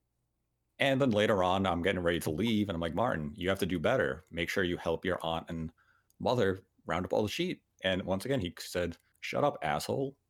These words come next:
And then I saw him. He was running away from a scene. I was like, "Martin, what are you doing?" And he basically told me to fuck off and ran away. But because we had a negative interaction, that's what dictated how that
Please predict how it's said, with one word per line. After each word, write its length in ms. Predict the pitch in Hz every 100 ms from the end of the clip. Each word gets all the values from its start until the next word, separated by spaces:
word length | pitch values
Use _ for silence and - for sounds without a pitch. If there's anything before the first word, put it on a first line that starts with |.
| _ _ _
And 120 | 117 107
then 100 | 127
I 80 | 104
saw 300 | - 135 139
him. 220 | 87 82
He 100 | 90
was 100 | 80
running 220 | 90 95
away 200 | 87 92
from 180 | 95 80
a 40 |
scene. 460 | - 135 143 104 101 -
I 40 |
was 80 | 87
like, 100 | 85
"Martin, 260 | 110 143 92
what 100 | 107
are 40 |
you 80 | 104
doing?" 400 | 113 147 85 82 _ _ _ _
And 80 | -
he 160 | 87 - _
basically 360 | - 87 87 82
told 200 | 87 87
me 60 | 80
to 60 |
fuck 300 | - 90 80
off 240 | 104 117 95
and 100 | 76
ran 140 | 76
away. 400 | 90 156 - - _ _ _ -
But 80 | 101
because 300 | 113 - 131
we 80 | 113
had 140 | 104
a 40 | 87
negative 400 | 92 107 101 101
interaction, 760 | 90 80 90 127 - 80 73 - _ - -
that's 200 | 107 117
what 180 | 80 76
dictated 500 | 110 - 92 85 -
how 360 | 85 82 71 69
that 380 | 98 139 -